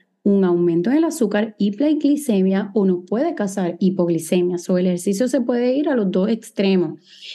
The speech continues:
Y el ejercicio nos afecta los niveles de azúcar, no solamente durante el ejercicio o los treinta o la hora, o la hora después del ejercicio, sino que a veces vemos efectos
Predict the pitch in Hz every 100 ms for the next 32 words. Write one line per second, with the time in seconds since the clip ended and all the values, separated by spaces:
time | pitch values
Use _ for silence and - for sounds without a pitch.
0 | - 240 214 202 196 196 202 220 285 339
1 | - - 220 208 196 180 180 285 285 226
2 | 202 214 233 233 262 262 233 190 233 311
3 | 302 233 240 240 208 185 185 180 165 156
4 | - - 214 226 240 220 220 - - 180
5 | 170 - 175 190 202 202 208 190 180 175
6 | 180 180 _ 208 180 170 180 214 196 170
7 | 185 202 190 208 202 254 254 226 196 185
8 | 175 175 220 226 214 180 214 196 190 190
9 | 269